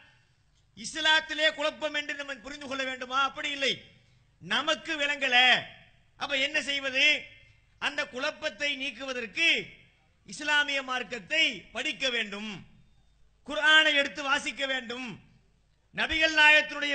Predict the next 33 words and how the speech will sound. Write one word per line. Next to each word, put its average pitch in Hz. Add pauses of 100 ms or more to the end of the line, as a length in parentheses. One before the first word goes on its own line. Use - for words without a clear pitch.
(120)
பொன்மொழிகளை 294 (240)
நாம் 269
எடுத்து 277
படித்து 269
பார்க்க 269
வேண்டும். 254 (840)
அப்படி 285 (140)
படித்து 269
பார்த்தா 294 (100)
தெளிவு 285
கிடைச்சிரும். 202 (560)
நம்ம 302
யாரும் 277
அதை 277
செய்யறது 254
கிடையாது. 208 (420)
ஒரே 226 (120)
குழப்பமா 262
இருக்குது. 220 (800)
குழப்பமா 254
இருந்தா 247
என்ன 262
செய்யறது? 240 (320)
இப்ப 262
ரெண்டும் 277
ரெண்டும் 262
எத்தனை? 262 (1040)
இரண்டும் 269
இரண்டும் 269
நான்கு 277
என்று 269
ஒருத்தன் 240
சொல்றான், 220